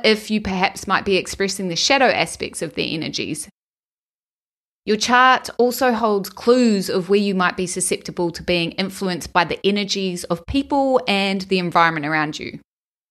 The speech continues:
So why, when we have choice, do we sometimes express the shadow aspects of our chart rather than just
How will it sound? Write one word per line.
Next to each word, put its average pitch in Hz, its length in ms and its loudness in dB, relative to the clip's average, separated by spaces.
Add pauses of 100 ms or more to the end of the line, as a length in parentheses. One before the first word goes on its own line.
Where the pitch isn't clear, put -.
(600)
So 269 460 6 (120)
why, 262 680 4
when 247 220 2
we 233 140 2
have 202 180 0
choice, 165 580 0
do 190 160 -4
we 180 120 0
sometimes 170 880 -4
express - 680 -4
the 170 180 -6
shadow 175 540 2
aspects - 540 -4
of 156 120 -12
our 151 140 -2
chart 185 560 2
rather 175 340 2
than 175 200 -4
just 170 420 -4